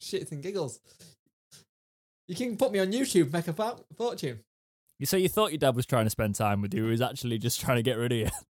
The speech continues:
Speaker 2: <laughs> Just like, "Send him in water, see what happens."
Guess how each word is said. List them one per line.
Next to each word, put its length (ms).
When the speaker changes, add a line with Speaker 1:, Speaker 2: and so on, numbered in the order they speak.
Speaker 2:
<laughs> 460
Just 180
like, 180
"Send 240
him 100
in 140
water, 480
see 180
what 300
happens." 500